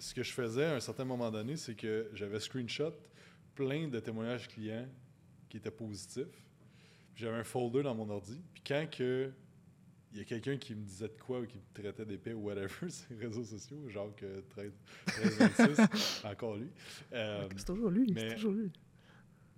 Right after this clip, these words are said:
Speaker 1: Tu sais, au lieu d'être comme, « Chris, c'est quoi son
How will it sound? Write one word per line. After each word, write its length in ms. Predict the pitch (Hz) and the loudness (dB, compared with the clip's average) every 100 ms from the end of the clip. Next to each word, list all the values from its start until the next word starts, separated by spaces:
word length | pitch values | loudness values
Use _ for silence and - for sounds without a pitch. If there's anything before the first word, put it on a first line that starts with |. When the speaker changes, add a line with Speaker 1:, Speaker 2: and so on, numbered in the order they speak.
| - - - - | -20 -20 -20 -4
Speaker 1:
Tu 60 | |
sais, 360 | 143 147 143 143 - | 4 4 4 0 -6
au 120 | 120 | -2
lieu 140 | 123 143 | 2 4
d'être 200 | 120 - | 2 2
comme, « 280 | 120 113 110 - - | 0 0 -4 -12 -18
Chris, 180 | - | -14
c'est 140 | 165 - | -12 -8
quoi 120 | 220 | -6
son 260 | - - | -6 -8